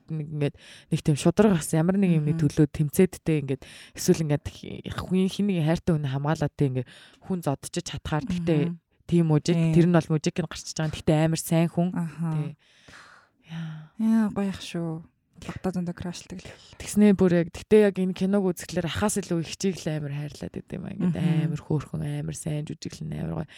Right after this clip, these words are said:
Speaker 1: Тэг ингээ хамгийн сүүлийнх нь хэсэг нь амар гоё л байдаг л та. Ер нь бол кино бас амар гоё дуусдаг. Найруулагчийн
Speaker 2: Мгм.
Speaker 1: шийдэл бол амар гоё байсан.
Speaker 2: Мгм.
Speaker 1: Тийм тэгээд, м,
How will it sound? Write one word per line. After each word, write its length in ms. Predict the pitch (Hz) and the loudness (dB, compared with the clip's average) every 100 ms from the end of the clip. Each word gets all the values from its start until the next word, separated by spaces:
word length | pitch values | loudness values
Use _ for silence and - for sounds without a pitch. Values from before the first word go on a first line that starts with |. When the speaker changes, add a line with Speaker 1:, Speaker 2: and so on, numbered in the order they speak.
| - - 214 | -20 -4 0
Speaker 1:
Тэг 40 | |
ингээ 120 | 202 196 | 2 4
хамгийн 200 | 208 247 | 4 4
сүүлийнх 240 | 220 208 196 175 | 2 2 -6 -10
нь 60 | |
хэсэг 160 | - 156 156 | -10 -10 -6
нь 0 | |
амар 240 | 143 143 | -6 -4
гоё 160 | 135 131 | -4 -6
л 80 | - | -8
байдаг 220 | - - | -12 -14
л 80 | - | -8
та. 80 | - | -4
Ер 160 | 147 | -2
нь 80 | 160 | -2
бол 160 | 156 - | -6 -2
кино 160 | 170 175 | 0 0
бас 120 | 160 147 | -2 -2
амар 240 | 143 147 | -2 2
гоё 160 | 156 165 | 4 4
дуусдаг. 360 | 151 - 147 147 | 2 -2 -8 -4
Найруулагчийн 400 | 151 190 180 180 | 0 0 0 -2
Speaker 2:
Мгм. 160 | - | 0
Speaker 1:
шийдэл 240 | 151 - 151 | -2 -4 -8
бол 120 | - 147 | -6 -8
амар 80 | 147 | -6
гоё 160 | 151 | -6
байсан. 240 | 151 - 147 | -8 -10 -8
Speaker 2:
Мгм. 360 | 185 170 175 170 165 - - | -8 -6 -6 -6 -8 -18 -12
Speaker 1:
Тийм 120 | 165 156 | -8 -4
тэгээд, 240 | 151 151 _ - - _ - | -2 -4 _ -20 -20 _ -8
м, 320 | - 165 - | -6 -8 -10